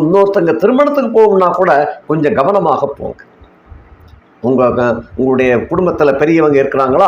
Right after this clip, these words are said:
அவங்களோட சேர்ந்து போங்க. நீங்களா தனிப்பட்ட முறையில அந்த இது வேண்டாம். இந்த மாதிரி வச்சுக்கங்க. இது ரொம்ப, ரொம்ப முக்கியத்துவம். நல்லதா சொல்லணும்னு நினைச்சிடக்கூடாது. நல்லா இல்லைனாலும் உங்களுக்கு எச்சரிக்கைப்படுத்த வேண்டி,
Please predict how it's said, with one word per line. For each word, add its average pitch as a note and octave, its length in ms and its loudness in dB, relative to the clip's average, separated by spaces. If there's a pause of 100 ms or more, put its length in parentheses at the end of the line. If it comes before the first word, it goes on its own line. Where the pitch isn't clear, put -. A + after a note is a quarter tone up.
(100)
அவங்களோட G3+ 360 0
சேர்ந்து C#3 340 -2
போங்க. - 360 -12 (340)
நீங்களா D#3 260 0
தனிப்பட்ட F3+ 520 -2
முறையில D3 340 2
அந்த B2+ 200 0
இது B2+ 220 0
வேண்டாம். F2 460 -4 (380)
இந்த C3 180 0
மாதிரி D#3 300 2
வச்சுக்கங்க. C3 540 0 (240)
இது B2 200 0
ரொம்ப, D#3+ 260 0
ரொம்ப E3 260 0
முக்கியத்துவம். C#3+ 800 0 (320)
நல்லதா G3+ 680 2
சொல்லணும்னு G3 520 2
நினைச்சிடக்கூடாது. C3 640 -2 (240)
நல்லா D#3+ 300 2
இல்லைனாலும் F3+ 720 0
உங்களுக்கு D3 400 0
எச்சரிக்கைப்படுத்த C#3+ 880 -2
வேண்டி, A#2+ 320 0